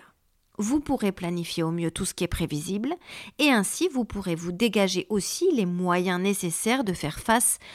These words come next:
aux aléas conjoncturels.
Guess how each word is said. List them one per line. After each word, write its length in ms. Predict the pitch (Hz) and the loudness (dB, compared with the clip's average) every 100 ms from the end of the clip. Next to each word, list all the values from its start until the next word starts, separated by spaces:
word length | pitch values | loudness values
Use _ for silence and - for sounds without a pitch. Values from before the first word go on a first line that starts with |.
| - _ - | -20 _ -4
aux 300 | 175 180 262 | -2 4 6
aléas 420 | 269 196 165 185 _ _ | 6 4 2 -6 _ _
conjoncturels. 920 | - 196 202 220 - - 156 - - | -4 0 2 0 -4 -8 -6 -6 -6